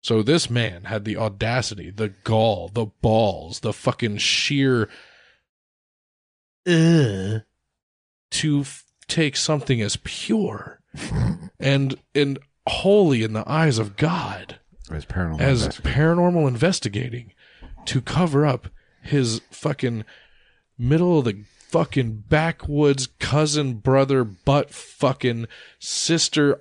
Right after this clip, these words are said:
Speaker 1: aunt having, three toe having children, fucking two and a half inch deep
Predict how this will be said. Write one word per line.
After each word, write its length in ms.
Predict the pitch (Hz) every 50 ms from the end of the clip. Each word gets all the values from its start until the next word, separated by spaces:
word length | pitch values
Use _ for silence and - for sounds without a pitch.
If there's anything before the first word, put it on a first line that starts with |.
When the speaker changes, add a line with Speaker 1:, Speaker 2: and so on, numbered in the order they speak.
| _ -
Speaker 1:
aunt 400 | 139 139 139 139 139 - - -
having, 720 | 101 123 123 135 139 135 127 120 127 123 123 123 123 120 - - - _ _ _
three 400 | - - 120 139 156 160 160 156
toe 640 | - - - 143 147 143 151 147 139 139 131 123 117
having 640 | 110 123 135 139 139 127 135 127 127 123 120 110 - _ _ -
children, 640 | - - 151 135 131 135 127 131 127 123 123 120
fucking 680 | 113 - - - 113 - - 127 113 110 110 107 104 - _
two 260 | - - 143 147 156 156
and 80 | 147
a 40 | 139
half 360 | 131 135 139 139 131 127 -
inch 400 | 135 131 131 127 - 110 107 101
deep 300 | 98 120 120 127 123 -